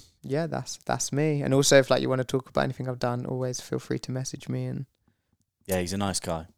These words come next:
Speaker 1: he's a good guy. <laughs> Likewise. I feel like more collaborations can come from us.
Speaker 2: Yeah, a hundred percent, mate. Thank you so much for coming on. It's been an absolute pleasure.
Speaker 1: Thank you
Speaker 2: And
Speaker 1: so much.
Speaker 2: yeah, I'm, I'm buzzing to have had you here.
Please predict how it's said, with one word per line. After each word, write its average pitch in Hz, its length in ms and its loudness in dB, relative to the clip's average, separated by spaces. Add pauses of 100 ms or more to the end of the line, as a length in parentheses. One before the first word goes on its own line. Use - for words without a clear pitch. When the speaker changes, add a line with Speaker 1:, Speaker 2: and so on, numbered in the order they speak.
(180)
Speaker 1:
he's 135 140 -4
a 135 60 -4
good - 220 -10
guy. - 200 -12 (420)
<laughs> - 20 2
Likewise. 127 540 2
I 135 120 2
feel - 320 8
like 139 160 8
more 135 160 4
collaborations 123 680 4
can 127 140 -4
come 123 200 -2
from 135 180 -6
us. 143 280 -8
Speaker 2:
Yeah, 107 300 10
a 95 60 4
hundred 107 300 4
percent, 92 280 4
mate. 92 160 2
Thank 101 200 -2
you - 40 0
so 110 200 4
much 92 240 0
for - 40 -4
coming 95 200 -2
on. 92 220 0
It's 90 180 -6
been 90 400 -4 (580)
an 95 140 -4 (100)
absolute 95 500 0
pleasure. 92 460 0 (100)
Speaker 1:
Thank 90 180 -4
you - 40 -6
Speaker 2:
And - 80 -4
Speaker 1:
so 131 240 -2
much. - 500 -8
Speaker 2:
yeah, 101 180 -2
I'm, 87 140 -6
I'm 92 160 -2
buzzing 98 360 0
to 101 80 -6
have 95 80 -4
had 104 180 -2
you 110 80 0
here. 147 160 0